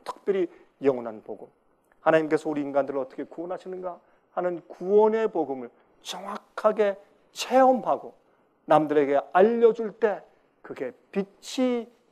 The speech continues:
되는 것입니다. 그것이 하나님의 영광의 빛으로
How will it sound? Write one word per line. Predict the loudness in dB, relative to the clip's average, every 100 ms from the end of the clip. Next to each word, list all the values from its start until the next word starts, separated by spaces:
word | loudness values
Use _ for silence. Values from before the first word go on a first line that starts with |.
| -12
되는 | -12 -12
것입니다. | -20 -20 -20 _ _ _ _ _ _ _
그것이 | 0 4 4 6 2 0 -10 _
하나님의 | -2 0 2 2 4
영광의 | 2 2 0 0 0
빛으로 | -6 -10 -6 -2 -2